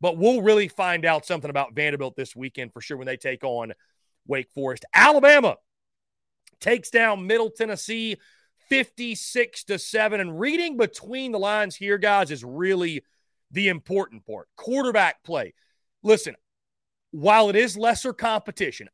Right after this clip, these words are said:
I don't think it's fair to, because there's gonna be some people out there that write this off as, "Well, they played Middle Tennessee State. Who cares, right? It doesn't matter.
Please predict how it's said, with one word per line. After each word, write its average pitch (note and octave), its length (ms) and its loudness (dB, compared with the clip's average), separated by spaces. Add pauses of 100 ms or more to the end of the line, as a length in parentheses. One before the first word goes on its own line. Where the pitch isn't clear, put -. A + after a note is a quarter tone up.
I G3+ 160 4
don't C4 360 -2
think B3 280 -8
it's A3 220 -8
fair C3+ 720 -4 (460)
to, G#3 540 -4 (180)
because F3+ 200 -4
there's G3 160 2
gonna C#4 160 2
be E4+ 120 -2
some B3+ 300 -4
people G3 340 -8
out F3 220 0
there G#3 120 -4
that D#3 120 -8
write D#3 320 -2
this E3 220 -8
off E3 320 0
as, D#3+ 160 -6 (260)
"Well, F3 100 -6
they F#3 120 -4
played G#3+ 380 -8
Middle G#3+ 200 -2
Tennessee A3 400 -8
State. A3+ 440 -4
Who B3+ 200 -2
cares, G#3 520 0
right? G#3+ 240 2
It F3+ 80 -8
doesn't G#3 260 -6
matter. A3 400 -2